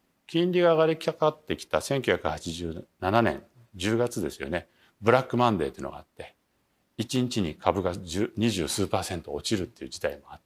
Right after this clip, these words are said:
て、ああいうことってやっぱりみんな頭にこうよぎってくるわけです。で、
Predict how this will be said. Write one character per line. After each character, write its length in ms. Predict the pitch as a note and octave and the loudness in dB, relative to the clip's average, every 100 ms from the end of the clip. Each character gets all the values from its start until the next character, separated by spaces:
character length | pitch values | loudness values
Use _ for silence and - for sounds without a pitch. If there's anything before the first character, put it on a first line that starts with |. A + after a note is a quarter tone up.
| - | -14
て、 160 | - _ _ _ _ _ _ _ _ | -14 _ _ _ _ _ _ _ _
あ 120 | F3+ A3 | 2 4
あ 60 | |
い 60 | B3 | 2
う 80 | A#3+ | 0
こ 120 | A#3 | 0
と 100 | A#3+ | 0
っ 60 | - | 2
て 80 | |
や 80 | E2+ | 2
っ 20 | |
ぱ 120 | E2 E2 | 4 2
り 60 | |
み 120 | F2 | 2
ん 60 | G#2+ | 0
な 80 | G2 | 0
頭 240 | F#2+ A#2+ | 2 2
に 100 | F#2+ | 0
こ 120 | - C#2 | 0 -2
う 60 | |
よ 100 | D#2 | 0
ぎ 100 | G2 | -2
っ 20 | |
て 160 | F#2+ - | -4 -6
く 80 | C2 | -8
る 80 | B1 | -14
わ 60 | |
け 80 | - | -16
で 100 | - | -20
す。 200 | - - _ _ _ _ _ | -20 -20 _ _ _ _ _
で、 220 | C3 B2 | -16 -16